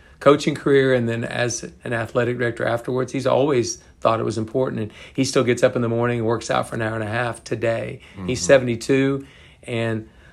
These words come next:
Speaker 1: I think you'd have to search far and wide to find a seventy-two-year-old in better condition. So, uh, anyway, so that was easy because it was plugged right into my job. The guy I worked for thought it was an important thing, and the team had a workout three or four days a week.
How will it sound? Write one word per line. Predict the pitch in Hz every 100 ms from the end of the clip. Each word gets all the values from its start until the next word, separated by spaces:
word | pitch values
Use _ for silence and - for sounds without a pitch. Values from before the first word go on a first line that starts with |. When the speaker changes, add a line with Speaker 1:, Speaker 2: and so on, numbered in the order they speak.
| -
Speaker 1:
I | -
think | 120 160 -
you'd | 127
have | 127 131
to | 123
search | - 135 127
far | - - 139 135 135
and | 151 135 123
wide | 120 113 110
to | 110
find | - 120 110
a |
seventy-two-year-old | - 120 117 104 117 117 113
in | 107
better | 110
condition. | 110 - 117 110 - 120
So, | - 120 110 104 - - - -
uh, | 123 117 113 117 -
anyway, | 147 120 117
so | - 156
that | 139 165
was | 156 117
easy | 120 143 143 185
because | 135 117 123
it | 127
was | -
plugged | - - 143 117
right | 117 120
into | 123 113
my | 110 107
job. | 117 110 120 139 139 - - -
The | 123
guy | 120 120
I |
worked | 117 131 135
for | - 143 139 139 143 - -
thought | - 131 131
it | 127
was | 123
an | 117
important | 117 107 143 131 127 120
thing, | - - 131 135 160 165 - -
and | - 110
the | 110
team | - 143 139 147 151
had | 123 123 127 127
a | 123
workout | 113 127 - 127 139
three | 123 127
or |
four | 120 127 120
days | 120 110
a | 110
week. | 127 156 -